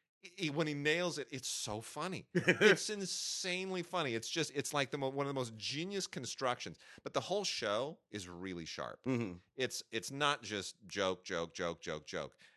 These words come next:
Speaker 1: There, he sets stuff up at the beginning that he pays off later on. It's a co-, it's a complete work.
Speaker 2: Mm-hmm.
Speaker 1: It's a complete piece of writing. And
Speaker 2: Love
Speaker 1: it's
Speaker 2: it.
Speaker 1: really,
Speaker 2: I love
Speaker 1: it's
Speaker 2: it.
Speaker 1: really
Speaker 2: Yeah.
Speaker 1: sharp. I, I, I urge anybody to check that out. Uh, Kevin Hart's new Netflix show. It's, it's, uh,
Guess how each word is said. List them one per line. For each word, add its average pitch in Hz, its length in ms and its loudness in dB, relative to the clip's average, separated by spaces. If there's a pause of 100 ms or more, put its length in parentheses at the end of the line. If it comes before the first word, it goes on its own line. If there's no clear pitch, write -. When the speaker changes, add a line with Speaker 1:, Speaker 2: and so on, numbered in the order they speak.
(140)
Speaker 1:
There, 117 220 0
he 110 140 -8
sets 127 260 -4
stuff 107 240 -4
up 104 160 -2
at 95 60 -10
the 95 60 -4
beginning 95 420 -2
that 92 80 -4
he 87 60 -4
pays 95 300 -4
off 87 240 -2
later 87 280 -2
on. 85 180 -2
It's 110 160 -4
a 165 60 -2
co-, 170 160 -8
it's 147 140 -4
a 175 60 -6
complete 127 560 -6
work. 90 320 -4
Speaker 2:
Mm-hmm. 127 200 2
Speaker 1:
It's 101 120 -2
a 135 60 -2
complete 120 480 -6
piece 107 200 -8
of 87 60 -6
writing. 85 340 -2
And 117 120 2
Speaker 2:
Love 131 220 8
Speaker 1:
it's - 20 4
Speaker 2:
it. 110 40 4
Speaker 1:
really, 98 100 -2 (180)
Speaker 2:
I 95 80 2
love 110 220 8
Speaker 1:
it's 90 100 0
Speaker 2:
it. 113 60 -10
Speaker 1:
really 110 260 0
Speaker 2:
Yeah. 90 60 -6
Speaker 1:
sharp. 76 340 -6
I, 110 240 2
I, 110 360 4
I 110 40 6
urge 104 180 2
anybody 98 300 0
to 85 60 -6
check - 180 -6
that 85 160 0
out. 78 240 -4
Uh, 87 220 0
Kevin 98 260 -4
Hart's 92 260 -2
new 87 120 -4
Netflix 82 380 -6
show. 67 360 -6
It's, - 160 -16
it's, 80 320 -10
uh, 76 220 -6